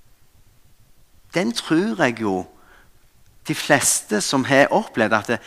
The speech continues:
de har ventet, og de opplever at, ja, til slutt så kjenner de, "Vet du hva? Nå fikk jeg igjen for det å vente." Jo lenger du venter på noe,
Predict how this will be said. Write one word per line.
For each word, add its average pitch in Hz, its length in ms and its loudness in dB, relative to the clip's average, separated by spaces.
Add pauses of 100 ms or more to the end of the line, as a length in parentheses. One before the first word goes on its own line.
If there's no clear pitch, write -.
(580)
de 143 220 0
har 147 180 4
ventet, 123 640 4 (640)
og 147 220 2
de 147 180 2
opplever 127 480 0
at, 117 320 -2 (400)
ja, 143 220 -6 (100)
til - 160 -10
slutt - 240 -12
så - 80 -8
kjenner 110 360 -2
de, - 40 -12 (160)
"Vet 143 160 -8
du 160 80 -10
hva? 226 160 -4 (640)
Nå 165 220 -2 (320)
fikk 127 180 -4
jeg 107 160 -4
igjen 139 240 0
for 107 80 -8
det 120 140 -2
å - 20 -4
vente." 104 400 -4 (800)
Jo 139 80 2
lenger 202 360 4
du 156 120 0
venter 107 320 0
på 190 80 0
noe, 90 380 2